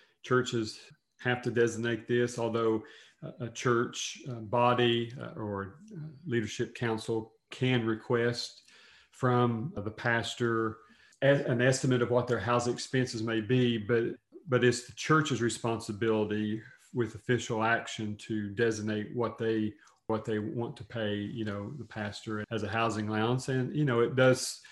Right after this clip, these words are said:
save, you know, the pastor a lot of, uh, taxes that they would have to otherwise pay on that portion of their, their compensation. However, as we get back to this dual tax status, uh, although they don't have to pay the income tax on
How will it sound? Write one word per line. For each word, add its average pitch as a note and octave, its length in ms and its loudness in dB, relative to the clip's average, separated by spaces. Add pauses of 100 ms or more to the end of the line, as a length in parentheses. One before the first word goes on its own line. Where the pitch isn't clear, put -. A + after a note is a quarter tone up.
(180)
save, C3 640 4 (640)
you B2 100 0
know, A2 160 2
the G#2+ 60 -2
pastor A#2 840 0
a A#2 120 -4
lot A2+ 320 4
of, G#2+ 240 0 (200)
uh, B2 120 -6
taxes A#2+ 500 -2
that A2+ 120 -4
they A2 100 0
would A2+ 240 2
have G#2+ 220 -4
to A2+ 200 -2
otherwise G#2+ 540 0 (100)
pay A2 340 -2
on A2 240 -2
that G#2 240 -4
portion A2 560 -2 (520)
of G#2+ 200 -4
their, A2 140 2
their G#2+ 240 -2
compensation. A2 960 -2
However, A#2 800 4 (360)
as G#2+ 140 -4
we G#2+ 80 -2
get A2 260 0
back A#2 240 0
to A#2+ 100 -2
this A2 180 0
dual A2 440 4
tax - 580 -2 (220)
status, A2+ 720 0
uh, A2+ 220 -6
although A#2+ 320 4
they A#2 160 4
don't B2 200 4
have B2 160 2
to - 80 -14
pay A#2+ 140 0
the A2+ 120 2
income C3 360 4
tax G#2+ 400 -4
on A2 420 0